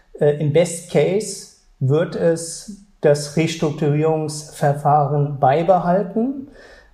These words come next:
wenn die entsprechenden Voraussetzungen vorliegen. Andernfalls würde es unter Umständen aufgehoben werden müssen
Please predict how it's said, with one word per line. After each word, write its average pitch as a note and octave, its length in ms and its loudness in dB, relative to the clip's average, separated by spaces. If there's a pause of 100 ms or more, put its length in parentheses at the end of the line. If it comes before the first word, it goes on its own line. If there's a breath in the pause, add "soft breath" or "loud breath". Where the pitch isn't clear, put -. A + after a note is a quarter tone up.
(220 loud breath)
wenn D3+ 480 0
die D#3 140 -2
entsprechenden D3 460 0
Voraussetzungen D3 680 -2
vorliegen. F3+ 580 -2
Andernfalls E3 720 0
würde D#3 280 0
es D3+ 220 -2
unter - 260 -4
Umständen C#3+ 340 -2
aufgehoben C#3 600 2
werden C3+ 260 2
müssen E3+ 540 -2